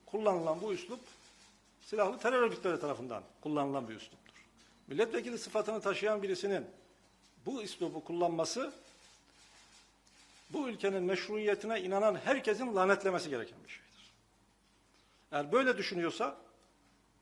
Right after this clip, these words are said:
Türkiye Cumhuriyeti Devleti'nin kurumlarından biri olan Türkiye Büyük Millet Meclisi'nde ne işi var? Böyle bir ikiyüzlülük,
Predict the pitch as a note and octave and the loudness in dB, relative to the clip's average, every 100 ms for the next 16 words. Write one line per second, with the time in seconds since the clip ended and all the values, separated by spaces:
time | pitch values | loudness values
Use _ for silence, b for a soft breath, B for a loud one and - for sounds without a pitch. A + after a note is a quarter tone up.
0 | _ _ _ _ - - A#3+ B3 G3 A3 | _ _ _ _ -14 -10 -6 -6 -2 0
1 | A3 A3 G3 G3 G3+ F#3+ G#3+ C4+ - G3 | 0 -2 2 2 2 0 0 0 0 2
2 | F#3+ F3+ F3+ F3+ F3 D#3+ E3+ D#3+ - - | 4 2 2 0 0 -2 -4 -6 -12 -6
3 | D3+ D3+ A2+ - F3+ F3+ F3+ F3+ F3 F3+ | 0 0 -2 -8 -4 0 0 -2 -6 -6
4 | F3+ D#3+ F#3 G#3 A3+ - A2 - - - | -6 -8 -6 -4 -2 -4 -8 -14 -20 -20
5 | _ _ _ _ _ _ _ _ _ _ | _ _ _ _ _ _ _ _ _ _
6 | _ _ _ - _ _ C#3+ G#3 A3 G3+ | _ _ _ -20 _ _ 2 4 4 2
7 | D3 - A#3 G3+ F3+ E3+ - - | -8 -6 -2 -2 0 -2 -2 -8